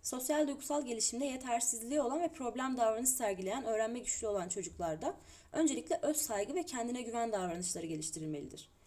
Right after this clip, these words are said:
Bu da ancak çocuğun çevresinde bulunan ve çocukla sosyal etkileşimde bulunan kişilerin çocuğun duygu ve düşüncelerini yeterince anlamalarına ve ona gerekli saygıyı göstermelerine bağlıdır.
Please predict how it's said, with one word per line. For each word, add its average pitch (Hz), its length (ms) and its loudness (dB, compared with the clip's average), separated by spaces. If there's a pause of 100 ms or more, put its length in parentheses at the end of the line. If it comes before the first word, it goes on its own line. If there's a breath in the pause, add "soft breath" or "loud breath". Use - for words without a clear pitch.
(280 soft breath)
Bu 349 60 2
da 294 160 2
ancak 294 360 2
çocuğun 277 300 0
çevresinde 262 580 2
bulunan 247 320 -2
ve 320 60 0
çocukla 277 340 -2
sosyal 262 340 -4
etkileşimde 254 540 -2
bulunan 196 300 -6
kişilerin 165 460 -2 (300 loud breath)
çocuğun 269 360 0
duygu 233 240 0
ve 285 100 0
düşüncelerini 220 580 2
yeterince 240 440 0
anlamalarına 180 840 -2
ve 233 60 0
ona 233 180 0
gerekli 214 380 0
saygıyı 214 400 0
göstermelerine 196 760 -2
bağlıdır. 160 500 -2